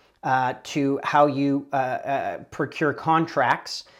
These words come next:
uh, to how you even think about your own salary and contribution to the organization. You know, if you have a profit mindset as a leader,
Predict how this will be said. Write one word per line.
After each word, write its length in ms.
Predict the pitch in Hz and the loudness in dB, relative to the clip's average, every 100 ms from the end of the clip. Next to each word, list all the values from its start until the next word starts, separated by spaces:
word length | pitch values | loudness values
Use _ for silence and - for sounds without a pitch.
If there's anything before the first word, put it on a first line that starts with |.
| _ _ 139 | _ _ 0
uh, 320 | 135 131 135 - | 2 4 0 -2
to 200 | - 143 | -2 0
how 180 | 151 | 2
you 180 | 156 147 | 2 2
even 180 | 151 147 | 0 -2
think 180 | 151 147 | -4 -6
about 280 | 139 147 139 | 2 2 2
your 160 | 143 | -2
own 240 | 165 185 196 | 0 0 -2
salary 560 | - 139 131 127 131 | 0 2 2 2 -2
and 100 | 127 | -4
contribution 760 | 127 147 139 139 127 135 - 127 | -4 -6 -4 -10 -8 -8 -8 -8
to 120 | 120 | -6
the 100 | 123 | -6
organization. 840 | 120 120 113 110 107 104 - 85 - - _ | -6 -6 -8 -8 -10 -12 -14 -18 -20 -20 _
You 80 | 139 | -4
know, 80 | |
if 100 | 131 | 0
you 60 | 156 | 2
have 100 | 151 | 2
a 40 | - - | 2 6
profit 320 | 147 131 - | 6 4 -6
mindset 600 | 127 147 226 214 - 147 | -2 -2 0 -2 -2 -2
as 160 | - 127 | -2 -8
a 60 | |
leader, 520 | 127 147 240 190 107 | -6 -4 -2 -2 -2